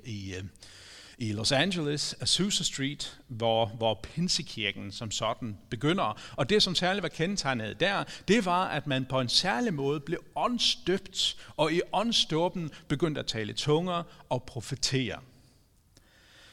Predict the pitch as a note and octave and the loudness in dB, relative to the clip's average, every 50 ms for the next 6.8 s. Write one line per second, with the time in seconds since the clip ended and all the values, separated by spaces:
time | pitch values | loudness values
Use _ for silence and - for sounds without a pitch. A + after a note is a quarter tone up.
0 | - - - _ - - E3 C#3 F3 E3 D3 D3+ F#3 G#3+ A3 G#3+ - - F3 C#3 | -20 -20 -20 _ 2 2 4 6 6 4 4 6 8 8 8 6 6 2 0 2
1 | D3 D3 D#3 F#3+ G#3+ F#3+ - E3 D3+ - - C3+ B2+ - F3+ G#3+ B3 A3+ E3+ - | 2 4 4 4 4 4 4 2 2 2 2 -2 0 6 6 6 6 6 4 2
2 | - - - - - D3 C3+ B2+ B2 - - - E3+ F#3+ G#3+ G3 - F3 D#3+ D#3+ | -2 -10 -16 -8 -4 -2 0 0 -2 -2 4 4 4 4 4 2 2 2 2 0
3 | - - D3 E3 F3+ D#3 - D#3 B2+ B2+ C3+ D3+ E3 - - - C#3+ - - - | 0 6 6 6 6 6 4 2 4 4 4 4 2 0 -2 -4 -4 -4 -2 0
4 | - A3 A#3+ C4 A#3 F#3+ - - - G3+ - - - B2 - - - D#3 D#3+ - | 8 8 8 8 8 4 2 2 2 0 0 0 -2 -2 -2 0 0 0 0 0
5 | - - - - B2 B2 B2 A#2+ - - - C3 - - - - - - - - | -2 -4 -6 -6 -4 -2 -2 -4 -6 -12 -14 -14 -16 -20 -20 -20 -20 -10 0 2
6 | F#3 G3+ - G#3 G#3 F#3+ - - - D#3 D3+ D3+ D3 E3 C#3+ | 4 6 6 4 4 2 -2 -6 0 2 2 4 4 2 -2